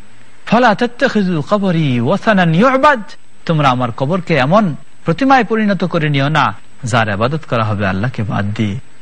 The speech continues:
আল্লাহু আকবার। প্রিয় দর্শক বৃন্দ, একটু বিষয়টি আমরা অনুধাবন করার চেষ্টা করি। যেখানে আল্লাহ রাসূল সাল্লাল্লাহু আলাইহি সাল্লাম কবরকে কেন্দ্র করে তিনি এত সতর্কবাণী উচ্চারণ করলেন,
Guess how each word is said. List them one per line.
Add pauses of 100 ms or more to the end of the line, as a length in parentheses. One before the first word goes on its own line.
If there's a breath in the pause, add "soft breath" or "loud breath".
(320)
আল্লাহু
আকবার। (400)
প্রিয়
দর্শক
বৃন্দ, (640)
একটু
বিষয়টি
আমরা
অনুধাবন
করার
চেষ্টা
করি। (300)
যেখানে
আল্লাহ
রাসূল
সাল্লাল্লাহু
আলাইহি
সাল্লাম (260)
কবরকে
কেন্দ্র
করে
তিনি (240)
এত
সতর্কবাণী
উচ্চারণ
করলেন,